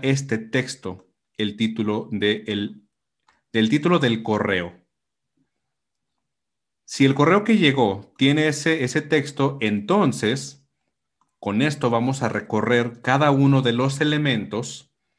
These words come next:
que haya en, cada uno de los archivos que haya en ese elemento o en ese correo. Le decimos for each, que es por cada, por cada O A T T, que es un,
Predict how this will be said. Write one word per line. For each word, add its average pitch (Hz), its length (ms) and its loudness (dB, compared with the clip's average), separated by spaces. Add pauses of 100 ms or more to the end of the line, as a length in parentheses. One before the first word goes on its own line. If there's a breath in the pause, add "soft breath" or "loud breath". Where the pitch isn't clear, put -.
(420)
que 107 160 0
haya 117 480 2
en, 101 580 -2 (1600)
cada 156 220 6
uno 180 240 4
de 170 100 4
los 120 460 4
archivos 135 800 2
que 107 260 -2
haya 139 600 0 (400)
en 107 180 0
ese 110 400 -4
elemento 131 460 -2
o 104 160 -2
en 98 120 -6
ese 104 220 -12
correo. 127 560 -4 (520)
Le 110 100 -4
decimos 139 640 -2
for 160 220 2
each, 214 380 -6
que 110 180 -2
es 139 160 -4
por 104 420 -6
cada, 165 540 0 (1160)
por 113 200 -4
cada 165 460 0
O 151 240 2
A 127 160 0
T 127 100 -6
T, 117 320 -4
que 113 220 0
es 131 160 -6
un, 135 580 -4